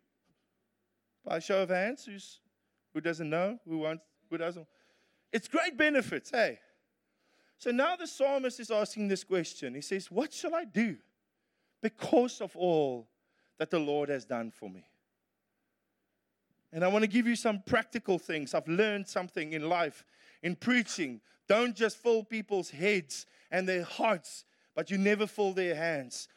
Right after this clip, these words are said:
that they do something. So now you know how to do this.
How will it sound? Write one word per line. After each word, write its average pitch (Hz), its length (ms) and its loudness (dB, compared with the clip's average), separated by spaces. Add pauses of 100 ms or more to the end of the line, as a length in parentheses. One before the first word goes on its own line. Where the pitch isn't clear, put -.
(100)
that 170 140 0
they 170 120 4
do 170 220 -2
something. 127 500 -6 (1000)
So 196 140 2
now 240 240 6
you 262 140 0
know 226 280 8
how 196 160 6
to 233 160 -2
do 175 240 -4
this. - 360 -16